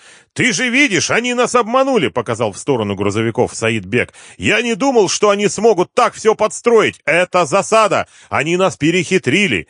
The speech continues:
Мы должны уходить!" "Куда уходить?" рассвирепел Мурат. "Дай мне пять человек,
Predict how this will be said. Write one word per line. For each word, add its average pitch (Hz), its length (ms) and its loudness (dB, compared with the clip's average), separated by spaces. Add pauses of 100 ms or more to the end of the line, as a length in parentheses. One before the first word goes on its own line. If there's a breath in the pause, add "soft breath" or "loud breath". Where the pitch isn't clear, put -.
Мы 135 200 0
должны 175 380 2
уходить!" 220 560 2 (440)
"Куда 185 340 4
уходить?" 180 600 0 (180 soft breath)
рассвирепел 98 720 -4
Мурат. 92 380 -2
"Дай 160 240 0
мне 165 200 -4
пять 180 220 -2
человек, 170 540 0